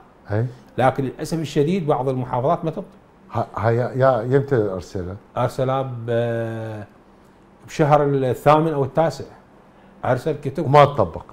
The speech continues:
Speaker 2: وما تطبق المحافظات.
Speaker 1: هسه مضى عليه فد ثلاث أشهر، شهرين.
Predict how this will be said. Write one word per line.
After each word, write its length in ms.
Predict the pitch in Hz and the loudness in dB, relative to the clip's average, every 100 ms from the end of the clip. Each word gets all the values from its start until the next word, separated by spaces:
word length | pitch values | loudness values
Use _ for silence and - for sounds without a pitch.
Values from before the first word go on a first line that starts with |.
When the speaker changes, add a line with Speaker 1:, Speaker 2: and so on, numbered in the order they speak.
| - 113 | -14 -6
Speaker 2:
وما 280 | 117 143 | 2 4
تطبق 380 | 151 170 151 - | 4 2 2 0
المحافظات. 420 | 139 131 131 131 | 0 0 2 6
Speaker 1:
هسه 80 | 139 | 6
مضى 180 | 139 135 | 8 8
عليه 240 | 131 139 | 8 6
فد 280 | 127 139 113 | 4 2 0
ثلاث 280 | 110 139 131 | -2 -2 -2
أشهر، 220 | 120 110 | -6 -8
شهرين. 420 | - 107 101 98 | -4 -4 -2 -4